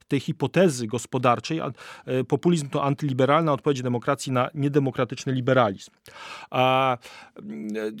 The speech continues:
jest to książka, która jest od tyle ciekawa i ona jest paradoksalna, bo to jest, to jest ciekawe, że to jest,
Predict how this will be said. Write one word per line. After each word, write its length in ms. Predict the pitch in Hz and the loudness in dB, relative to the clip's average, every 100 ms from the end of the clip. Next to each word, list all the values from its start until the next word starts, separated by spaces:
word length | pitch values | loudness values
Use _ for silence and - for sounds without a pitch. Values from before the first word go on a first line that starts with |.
| 247 | -10
jest 440 | 226 220 240 233 | -6 0 0 2
to 80 | 339 | 0
książka, 540 | - 269 277 294 226 - | 2 2 2 4 2 2
która 260 | - 202 | 0 4
jest 160 | 208 202 | 4 2
od 180 | 208 - | -4 -4
tyle 240 | 269 294 | -2 -2
ciekawa 360 | - 202 190 202 | -2 -4 -2 0
i 140 | 190 | 0
ona 180 | 202 233 | 0 0
jest 160 | 214 - | -2 -2
paradoksalna, 720 | 180 190 185 - 180 127 107 | 0 2 0 2 2 2 -2
bo 100 | 135 | -4
to 120 | 202 | 0
jest, 200 | 190 - | 0 0
to 100 | 190 | -2
jest 140 | 170 | -2
ciekawe, 360 | - - 110 120 | -4 -10 -10 -10
że 80 | 127 | -10
to 140 | - | -8
jest, 300 | 220 208 - | -6 -6 -8